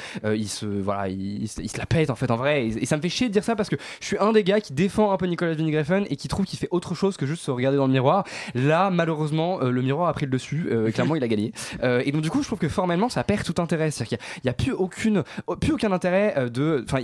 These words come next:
il, il n'essaye même plus de faire des espèces de, de cadres hyper chargés où il raconte, où il essaie de raconter une histoire, en tout cas de, quelque part filmée avec pudeur comme il sait le faire, en tout cas avec, euh,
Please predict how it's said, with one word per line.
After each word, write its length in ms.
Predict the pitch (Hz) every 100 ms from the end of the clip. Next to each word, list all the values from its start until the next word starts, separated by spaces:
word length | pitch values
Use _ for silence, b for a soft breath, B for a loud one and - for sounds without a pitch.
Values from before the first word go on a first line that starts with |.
| 127
il, 160 | 170
il 60 | 180
n'essaye 200 | 262 202
même 120 | 202
plus 160 | 185 233
de 80 | 190
faire 180 | 190 190
des 80 | 147
espèces 200 | 190 165
de, 100 | 131 B -
de 80 |
cadres 400 | 127 - 190 175 - B 190
hyper 300 | 170 202 -
chargés 380 | 202 156 170
où 100 | 190
il 60 | 143
raconte, 340 | 123 139 170 -
où 100 | 135
il 60 |
essaie 120 | 151 175
de 60 |
raconter 280 | 151 139 135 127
une 140 | 127
histoire, 260 | 135 180 180
en 60 | 147
tout 80 |
cas 160 | 120 147 B -
de, 220 | 117 117 101 -
quelque 180 | 160 139
part 240 | 147 170 131 131
filmée 280 | - 170
avec 220 | 170 131 -
pudeur 300 | 180 208 208
comme 100 | 139
il 60 |
sait 120 | 127
le 60 | 160
faire, 260 | 202 208 185
en 80 |
tout 60 | 135
cas 120 | 175
avec, 220 | 139 120 - B -
euh, 100 | 127